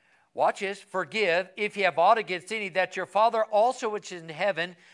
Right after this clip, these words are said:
may forgive your trespasses. But if you do not forgive, neither your Father which is in heaven forgive your trespasses." If you look, if you look further in these, in these texts, once again, Christ looks to heaven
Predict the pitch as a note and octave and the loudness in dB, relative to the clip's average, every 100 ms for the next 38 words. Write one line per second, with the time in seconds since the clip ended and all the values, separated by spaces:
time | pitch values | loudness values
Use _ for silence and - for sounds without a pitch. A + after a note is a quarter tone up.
0 | - _ D#3 F3 - E3+ C3+ G3 B3+ C4 | -20 _ -4 -4 -4 -6 -4 2 4 2
1 | - _ _ C3 E3 G#3+ - G3 E3+ - | -4 _ _ -6 -4 -4 -2 -2 -2 0
2 | D#3+ E3+ E3+ G3+ F3+ G3+ A#3 D#4 C#4+ - | -2 -2 -6 -6 -6 -8 -6 0 0 0
3 | F3+ E3+ F3+ G#3 G#3+ G3 F#3 - G3+ A#3 | -4 -6 -6 -8 -8 -8 -6 -2 0 2
4 | A#3+ F#3+ - _ F3+ F#3 F3 C#3+ D#3+ F3+ | 0 -2 -12 _ -10 -10 -12 -14 -6 -4
5 | G#3+ A3 A3 G#3+ G#3+ A#3 B3 B3 _ _ | -4 -6 -8 -8 -4 -2 -2 -4 _ _
6 | _ _ E3 G#3 C4 A#3 F3 - F3+ E3 | _ _ -12 0 2 4 0 -2 0 0
7 | - E3+ D3+ C3+ A#2+ G#2+ - _ _ _ | -2 -4 -2 -4 -14 -20 -20 _ _ _
8 | _ _ - D#3 D3 F3 F3+ G3 F3+ - | _ _ -8 -6 -4 -6 -2 -2 -2 -10
9 | _ - - D3+ - F3 F3 E3+ - G3+ | _ -20 -14 -12 -8 -4 -4 -4 -2 -2
10 | G3 F3 E3+ E3+ D#3+ F3+ F3+ D#3 D#3+ D#3+ | 0 -4 -4 -6 -6 -8 -10 -10 -12 -12
11 | F#3 - - G3 F3 D#3+ F3 F3 E3+ E3 | -16 -14 -4 -4 -4 -8 -8 -6 -8 -6
12 | F3+ - F#3+ F#3+ F3+ F#3 F#3+ - F3+ E3 | -8 -6 -2 -2 -2 -10 -12 -10 -8 -4
13 | F#3 E3+ | -2 -4